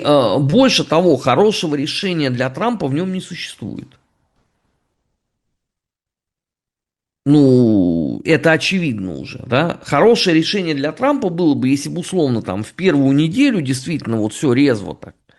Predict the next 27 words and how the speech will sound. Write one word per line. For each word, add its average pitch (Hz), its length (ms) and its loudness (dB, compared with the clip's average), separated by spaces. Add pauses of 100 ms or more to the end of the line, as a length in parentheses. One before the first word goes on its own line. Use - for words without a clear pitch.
(200)
понеслись. 127 600 -6 (840)
Почему 190 320 4
нет 220 200 2
хорошего 196 520 2
решения? 233 540 0 (500)
Потому 156 260 -2
что - 140 -4
Украина 190 340 2
не 180 120 2
готова, 151 500 2 (920)
э, - 40 -6
ни 147 160 0
к - 120 -10
каким 160 440 -6
переговорам. 92 720 -6 (520)
Потому 175 280 -2
что 185 140 -6
начало 170 460 -2
переговоров — 180 720 0
это 160 160 -4
политическая 151 680 -4
смерть 151 380 0
Зеленского. - 720 -6 (1200)
Он, 175 340 2
э, 135 320 2
конечно, 160 440 0
мужчинка, 165 920 0